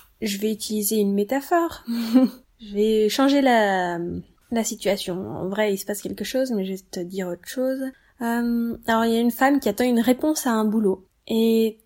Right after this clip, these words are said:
tant qu'elle est pas sûre d'avoir le boulot, alors qu'on lui a dit qu'elle l'avait quand même, qu'elle avait quatre-vingt-dix-neuf pour cent de chance de l'avoir, tant qu'elle est pas sûre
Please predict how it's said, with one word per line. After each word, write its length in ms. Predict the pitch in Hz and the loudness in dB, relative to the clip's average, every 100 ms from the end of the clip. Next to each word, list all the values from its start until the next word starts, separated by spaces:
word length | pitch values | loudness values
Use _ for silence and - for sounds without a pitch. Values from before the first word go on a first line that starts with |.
| - | 4
tant 200 | 294 294 | 4 6
qu'elle 200 | 285 233 | 4 4
est 60 | |
pas 200 | 226 240 | 4 2
sûre 400 | 240 - 294 285 | 2 0 2 2
d'avoir 340 | 220 202 220 220 | 2 2 2 2
le 140 | 208 | 2
boulot, 480 | 196 208 254 370 - - | 2 0 0 0 -6 -2
alors 360 | 208 208 220 - | 2 2 2 -4
qu'on 480 | - 214 214 208 208 | -2 0 0 0 0
lui 160 | 202 | 2
a 80 | 185 | 0
dit 240 | 196 254 | 0 -2
qu'elle 180 | 240 170 | -2 -2
l'avait 360 | 170 180 226 285 | -2 -2 -2 -2
quand 100 | 196 | -4
même, 300 | 190 226 262 - | -2 -2 -4 -6
qu'elle 120 | 190 | -4
avait 180 | 180 208 | 0 0
quatre-vingt-dix-neuf 760 | 240 220 220 214 208 208 202 | 0 -4 -2 -2 0 -2 -2
pour 140 | - - | -6 -6
cent 180 | 214 | -4
de 100 | 196 | -4
chance 280 | 190 214 190 | -4 -4 -4
de 100 | 185 | -4
l'avoir, 440 | 170 180 220 285 - - - | -6 -2 0 -2 -4 -12 -4
tant 140 | 247 | 0
qu'elle 160 | 262 233 | 4 4
est 80 | |
pas 180 | 226 220 | 4 2
sûre 420 | 220 - 311 302 | 2 0 2 2